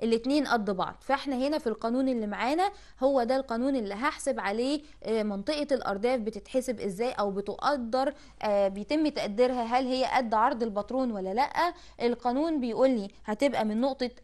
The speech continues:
سبعة، آه، لنقطة تمانية، من نقطة سبعة لنقطة تمانية. القانون بيقول لي نص محيط الأرداف زائد اتنين ونص سنتي.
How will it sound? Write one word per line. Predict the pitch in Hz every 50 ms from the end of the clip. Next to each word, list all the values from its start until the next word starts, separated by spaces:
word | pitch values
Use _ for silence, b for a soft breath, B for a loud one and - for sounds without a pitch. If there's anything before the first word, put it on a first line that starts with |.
| - -
سبعة، | - - 277 269 277 240 240 226 254 294 277 B B B B - - -
آه، | 220 220 214 208
لنقطة | 214 220 233 269 277 269 269 254
تمانية، | 240 - 285 254 247 226 202 185 170 165 160 - b b b b b -
من | 202 214
نقطة | 233 - - 220 202
سبعة | - - 254 269 277 294 302 285
لنقطة | 233 220 240 262 262 - 254
تمانية. | - - 240 220 202 180 180 - -
القانون | 214 214 - 220 226 262 302 330 294
بيقول | 269 247 - 262 285
لي | 285 302 349 415 415 B B B B B
نص | 240 254 294 294 294 - - -
محيط | 214 208 196 208 - 254 294 262 226 -
الأرداف | 208 202 - 208 208 202 247 269 294 330 330 - - - 214
زائد | 214 196 208 262 269 262 254 247 214
اتنين | 214 214 - 220 233 247 262 269 262
ونص | 247 208 196 202 220 240 233 - 269
سنتي. | 233 - 208 190 175 180 - - -